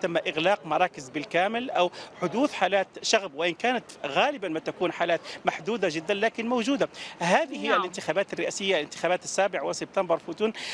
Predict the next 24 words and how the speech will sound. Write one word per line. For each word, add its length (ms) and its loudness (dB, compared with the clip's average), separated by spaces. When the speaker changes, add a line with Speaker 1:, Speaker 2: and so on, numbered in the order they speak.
Speaker 1:
لم 460 2
تسجل 720 -4
لحد 400 -2
الآن 440 -2
أي 280 2
حادث 380 0
يذكر، 420 -4
ولم 280 2
تبلغ 460 0
السلطة 320 -2
الوطنية 420 -2
المستقلة 560 -2
للانتخابات 800 -2
على 340 2
أي 180 -2
حادث 320 -2
مهما 340 -2
كان 280 -2
صغير. 320 0
Speaker 2:
مم. 100 -6
Speaker 1:
ويمكن 600 2
الاستنتاج 840 0
من 220 -4
خلال 460 0